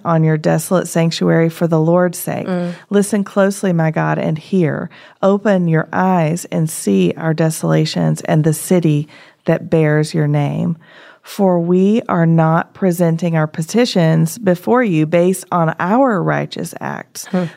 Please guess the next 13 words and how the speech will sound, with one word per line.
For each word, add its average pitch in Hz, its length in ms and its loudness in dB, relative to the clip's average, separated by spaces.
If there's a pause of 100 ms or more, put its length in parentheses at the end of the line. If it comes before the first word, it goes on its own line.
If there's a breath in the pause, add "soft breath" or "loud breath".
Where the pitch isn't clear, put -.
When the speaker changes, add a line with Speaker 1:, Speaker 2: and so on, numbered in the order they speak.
Speaker 1:
but - 220 0
based 185 400 0
on 160 200 2
your 165 540 2
abundant 160 640 0
compassion. 151 840 -6 (420 loud breath)
Lord, 175 380 2
hear. 165 680 0 (300 loud breath)
Lord, 180 360 2
forgive. 165 840 -2 (280 loud breath)
Lord, 185 360 2
listen 185 440 0
and - 200 -4